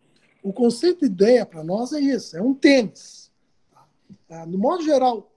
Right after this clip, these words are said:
todos os prédios, aí vou retornando ao que eu comecei no início, quando alguém diz, ah, como é que é um, um prédio, dois dormitórios, três dormitórios, ah,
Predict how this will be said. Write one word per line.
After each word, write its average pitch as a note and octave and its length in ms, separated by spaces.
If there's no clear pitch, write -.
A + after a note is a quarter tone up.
todos D4 240
os A3 100
prédios, G#3 500
aí F3+ 120
vou F3+ 280
retornando F#3+ 500
ao E3+ 60
que - 60
eu E3 60
comecei E3+ 360
no E3 60
início, G3+ 300
quando A3 200
alguém G#3+ 360
diz, G#3 440
ah, E3+ 120
como F#3+ 240
é G#3+ 80
que G#3+ 120
é F#3+ 60
um, E3+ 340
um D#3 80
prédio, G3 400
dois F#3+ 220
dormitórios, F3+ 640
três F#3 240
dormitórios, A3 800
ah, D#3+ 100